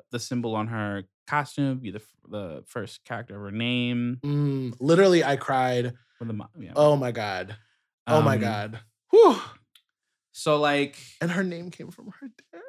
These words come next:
Speaker 1: Yes. So, like, I, for, for as dr-, I'll say this, for as drastic as they ch-, as drastic as the changes was from the comics, I think they did it really, really well. And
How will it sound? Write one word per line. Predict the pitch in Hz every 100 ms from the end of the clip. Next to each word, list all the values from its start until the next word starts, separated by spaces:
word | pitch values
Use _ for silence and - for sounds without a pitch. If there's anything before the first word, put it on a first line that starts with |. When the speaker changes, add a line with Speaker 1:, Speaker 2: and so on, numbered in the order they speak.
| 508
Speaker 1:
Yes. | 185 269 415 330 139 113 466 - - - _ _ _ _ _ _ _ _
So, | - 185 190
like, | 196 190 180 _ _ _ _
I, | 185 180 - _ _
for, | - - 190 190 180 180 170 - _ _ _
for | 156 196 190
as | 185 160
dr-, | - 143 -
I'll | 214
say | 269 226
this, | 143 107 95
for | - 170
as | 156 135
drastic | 127 160 185 - 175 -
as | 135 131
they | 127 123
ch-, | 110 - -
as | 147 147
drastic | - 214 247 226
as |
the | 156
changes | - 147 135
was | 127
from | 120 113
the |
comics, | 110 107 110 90 - _ _ _ _
I | 135
think | 139
they | 139
did | 127
it | 101
really, | 110 127 123
really | 117 110
well. | 104 117 104 101 101 - _ _ _ -
And | 127 123 113